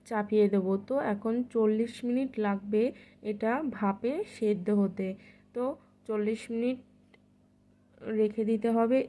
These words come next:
এইভাবেই ভাপে সেদ্ধ হয়ে যাওয়ার পরেই পুরো তৈরি হয়ে যাবে বিরিয়ানির রেসিপিটা। তো এখন দেখো, আমার চল্লিশ মিনিট হয়ে গেছে,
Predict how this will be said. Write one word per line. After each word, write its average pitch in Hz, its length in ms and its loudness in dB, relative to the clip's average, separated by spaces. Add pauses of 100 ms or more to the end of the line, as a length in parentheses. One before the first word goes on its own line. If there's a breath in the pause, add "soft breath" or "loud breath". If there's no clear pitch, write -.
(160)
এইভাবেই 226 540 4 (440 loud breath)
ভাপে 202 300 0 (120)
সেদ্ধ 208 240 -2 (100)
হয়ে 226 200 4
যাওয়ার 240 300 2
পরেই 214 280 4 (400 loud breath)
পুরো 226 200 2 (200)
তৈরি 202 360 6
হয়ে 226 240 4
যাবে 233 220 2 (460 loud breath)
বিরিয়ানির 214 600 4 (220)
রেসিপিটা। 202 640 4 (4000)
তো 269 120 -2 (580)
এখন 240 200 -4 (180)
দেখো, 214 240 -6 (120)
আমার 220 160 0 (100)
চল্লিশ 226 320 2 (100)
মিনিট 240 200 -2 (100)
হয়ে 226 220 0
গেছে, 233 200 -4